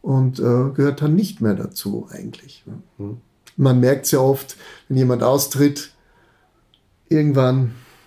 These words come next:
Speaker 1: kommt jemand dann doch wieder oder sucht einen persönlichen Kontakt, eine Beziehung und das ist nicht einfach erledigt. Auch mit dem Austritt nicht.
Speaker 2: Mhm.
Speaker 1: Die Bindung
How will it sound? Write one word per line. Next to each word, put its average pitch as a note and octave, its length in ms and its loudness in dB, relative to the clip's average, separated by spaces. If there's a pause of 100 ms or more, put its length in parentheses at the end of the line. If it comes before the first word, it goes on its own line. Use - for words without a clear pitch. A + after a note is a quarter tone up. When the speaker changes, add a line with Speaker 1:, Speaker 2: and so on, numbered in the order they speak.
(920)
Speaker 1:
kommt C#3+ 360 0 (440)
jemand C3+ 440 2
dann B2+ 140 0
doch C#3 320 -2
wieder C#3+ 400 4
oder B2+ 260 0 (220)
sucht D#3 480 0
einen D3 100 0
persönlichen D3 580 2
Kontakt, C#3+ 540 -2
eine C#3+ 100 -2
Beziehung C#3 680 0 (480)
und C#3 140 -4
das C3 140 -2
ist - 180 -2
nicht C3 180 2
einfach A#2 560 -2 (180)
erledigt. - 840 -6 (580)
Auch A2 160 -10
mit A#2 180 -2
dem G2+ 140 -4
Austritt G#2 560 -6
nicht. A2 280 -12
Speaker 2:
Mhm. G#2 80 -2
Speaker 1:
Die A#2+ 260 -4
Bindung A#2+ 300 -2